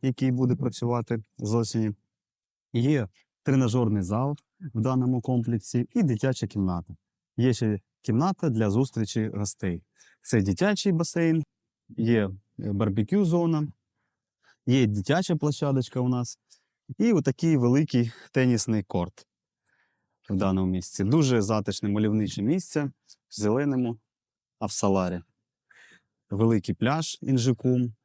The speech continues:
З даного комплексу Аква є зручний та вигідний трансфер шатл-бас, який ходить до, е, парку Орман та пляжу Інжикум.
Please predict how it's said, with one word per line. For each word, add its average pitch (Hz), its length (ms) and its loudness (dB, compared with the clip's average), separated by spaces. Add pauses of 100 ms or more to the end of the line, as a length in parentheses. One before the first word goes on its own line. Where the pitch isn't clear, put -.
(380)
З 104 100 2
даного 147 380 4
комплексу 120 680 0
Аква 117 460 -2 (380)
є 180 380 2
зручний 123 640 2
та 113 100 -2
вигідний 117 480 2
трансфер 101 520 -2 (120)
шатл-бас, 95 720 -2
який 117 400 0
ходить 104 440 0
до, 101 220 0 (560)
е, 101 160 -4
парку 107 420 0
Орман 185 460 0 (160)
та 101 280 -2 (220)
пляжу 135 520 0
Інжикум. 104 600 -2